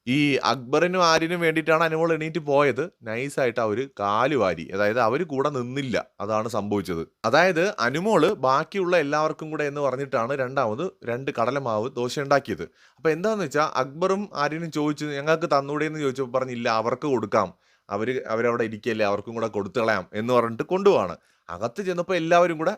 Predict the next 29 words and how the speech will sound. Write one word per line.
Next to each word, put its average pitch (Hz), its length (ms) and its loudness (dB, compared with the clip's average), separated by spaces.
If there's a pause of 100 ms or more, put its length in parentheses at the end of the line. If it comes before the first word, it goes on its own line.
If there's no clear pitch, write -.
അനുമോൾക്ക് 175 440 -4
എതിരായിട്ട് 180 420 0
നിൽക്കുകയാണ് 156 280 0
അവിടെ. 113 260 0 (360)
അതിനിടയിൽ 170 520 0 (120)
നെവിൻ 143 320 -2
ഇത് 165 100 -4
പിടിച്ചു 151 320 -4
വാങ്ങാൻ 156 300 0
വരുന്നു, 147 360 -4
തട്ടിപ്പറിക്കാൻ 147 560 -2
വരുന്നു, 147 260 -2
ഇത് 147 240 -2
തറയിൽ 151 380 4
വീഴുന്നുണ്ട്. 147 640 -2 (340)
അപ്പോഴൊന്നും 175 460 0
ആരും 160 500 2
സപ്പോർട്ട് 160 440 -2
ചെയ്യുന്നില്ല 101 420 0
അനുമോളെ. 98 440 0 (460)
നെവിൻ 156 240 2
ഭയങ്കരമായിട്ട്, 170 880 2
ഓ-, 127 200 -6
ഓവറായിട്ട് 175 640 2
തന്നെയാണ് 139 360 -2
റിയാക്ട് 123 340 0
ചെയ്തത്. 120 320 -4
നെവിൻ്റെ 196 240 0
ഭാഗത്ത് 202 440 2